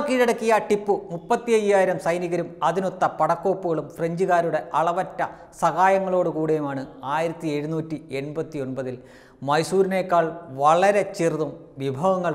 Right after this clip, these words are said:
കുറഞ്ഞതുമായ തിരുവിതാംകൂറിനെ ആക്രമിച്ചത്. തിരുവിതാംകൂറിൻ്റെ അന്നത്തെ സൈനിക ബലം ഏറിയാൽ അയ്യായിരം,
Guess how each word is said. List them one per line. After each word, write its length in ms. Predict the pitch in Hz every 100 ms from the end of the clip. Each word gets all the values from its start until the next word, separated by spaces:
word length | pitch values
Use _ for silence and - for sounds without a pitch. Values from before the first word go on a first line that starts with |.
| 170
കുറഞ്ഞതുമായ 680 | 156 165 165 147 139 131 123 -
തിരുവിതാംകൂറിനെ 800 | 151 147 156 160 147 135 131 123 - - - 120
ആക്രമിച്ചത്. 540 | 131 139 120 - 104 - _ - _ _
തിരുവിതാംകൂറിൻ്റെ 800 | 208 240 269 277 254 247 226 208 196 190
അന്നത്തെ 360 | 190 220 226 220 202 -
സൈനിക 300 | 175 185 190 175
ബലം 200 | 165 160 - 165
ഏറിയാൽ 340 | 190 202 190 180 - - 147
അയ്യായിരം, 580 | 170 190 208 208 208 202